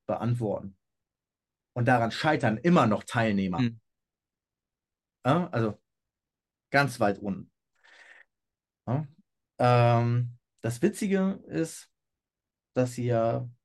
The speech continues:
Speaker 1: in dem Rahmen der Begründung, du hast es ja gerade, glaub ich, offen,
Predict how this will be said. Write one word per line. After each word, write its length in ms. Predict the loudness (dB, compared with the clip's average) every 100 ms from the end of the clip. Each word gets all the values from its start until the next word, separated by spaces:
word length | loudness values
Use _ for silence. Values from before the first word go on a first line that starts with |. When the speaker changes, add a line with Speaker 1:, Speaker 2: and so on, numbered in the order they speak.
| _ -6
Speaker 1:
in 120 | -4
dem 220 | -2 -2
Rahmen 640 | -2 -2 -2 -4 -8 -14 _ _ _ _ _ _ _ _ _ _ -8
der 120 | -8
Begründung, 520 | -8 -10 -8 -6 -4
du 80 | -6
hast 140 | -10
es 80 | -10
ja 80 | -12
gerade, 320 | -8 -6 -6
glaub 180 | -8 -10
ich, 160 | -12 -8
offen, 400 | -6 -6 -8